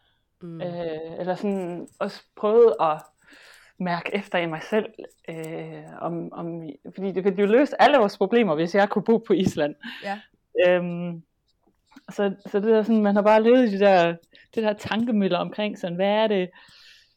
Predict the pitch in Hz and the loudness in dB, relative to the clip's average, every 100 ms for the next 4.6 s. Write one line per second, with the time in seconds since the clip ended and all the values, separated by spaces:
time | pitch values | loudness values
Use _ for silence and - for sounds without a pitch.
0 | _ _ 208 190 196 196 180 185 196 180 | _ _ -2 0 0 0 0 2 2 2
1 | 202 - 175 180 185 180 196 - 156 165 | 0 -4 -4 -4 -4 -2 -2 -4 -6 -2
2 | 185 190 180 165 160 165 214 - - 175 | -2 -2 -6 -6 -6 -4 -6 -6 -12 -8
3 | 165 160 165 - 160 156 - _ _ _ | -4 -4 -4 -4 -4 -4 -10 _ _ _
4 | _ - 175 160 156 - | _ -4 -2 0 -2 -8